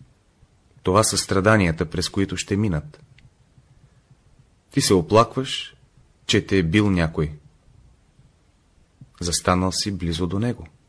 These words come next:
Истинско посвещение получава онзи, който знае, защо го бият. Човек, за да се избави от страданията, трябва да има права мисъл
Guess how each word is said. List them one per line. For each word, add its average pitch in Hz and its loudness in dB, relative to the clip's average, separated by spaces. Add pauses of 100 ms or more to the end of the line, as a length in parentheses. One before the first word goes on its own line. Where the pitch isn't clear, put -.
(2000)
Истинско 156 4
посвещение 110 4
получава 101 4
онзи, 113 4
който 110 2
знае, 104 2
защо 85 -2
го 82 0
бият. 78 -4 (1120)
Човек, 117 0 (540)
за 92 2
да 92 2
се 95 0
избави 92 4
от 80 -2
страданията, 87 2 (720)
трябва 95 2
да 90 0
има 98 0 (140)
права 101 2
мисъл 131 0